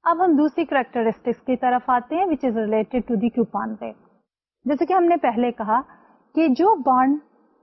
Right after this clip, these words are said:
لوور کوپن پیمنٹ کرتا ہے اس کے ساتھ انٹرسٹ ریٹ رسک زیادہ ہوتا ہے as compare to the other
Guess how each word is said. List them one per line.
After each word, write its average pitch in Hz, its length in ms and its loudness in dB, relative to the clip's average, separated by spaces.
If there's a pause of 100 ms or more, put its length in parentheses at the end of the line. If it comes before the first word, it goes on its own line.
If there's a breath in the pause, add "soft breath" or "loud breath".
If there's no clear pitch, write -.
لوور 339 300 2
کوپن 254 440 0
پیمنٹ 220 360 -2
کرتا 214 380 -6
ہے 254 120 0 (680 soft breath)
اس 311 220 -2
کے 415 180 2
ساتھ 311 300 0
انٹرسٹ 294 460 0
ریٹ 269 240 0
رسک 254 220 -4
زیادہ 214 280 0 (140)
ہوتا 247 280 -2
ہے 294 100 0 (260)
as 285 60 -2 (140)
compare 277 480 2
to 294 140 2
the 254 60 -2 (160)
other 330 180 2